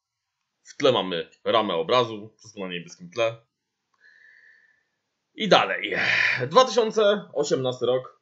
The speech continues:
debiut wersji luksemburskiej, o której również robiłem oddzielny odcinek. Tutaj mamy Family Duel. Tutaj wszystko jota w jotę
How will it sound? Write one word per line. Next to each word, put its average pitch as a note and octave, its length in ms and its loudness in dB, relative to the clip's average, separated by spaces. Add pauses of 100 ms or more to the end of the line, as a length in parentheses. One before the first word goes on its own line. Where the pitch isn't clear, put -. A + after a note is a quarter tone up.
(100)
debiut C#3 380 0 (200)
wersji G#2 480 -2
luksemburskiej, A2 880 -2
o G#2 80 -4
której A#2 320 -4
również A2+ 340 -8
robiłem G2 320 -6
oddzielny F2+ 300 -16
odcinek. C#3+ 500 -6 (560)
Tutaj E3+ 160 0
mamy C#3+ 240 2
Family G#2+ 500 -2
Duel. C#3 380 2 (460)
Tutaj D#3+ 280 6
wszystko F#3+ 760 -2
jota C#3 300 4
w G#2 60 -4
jotę A#2+ 340 -2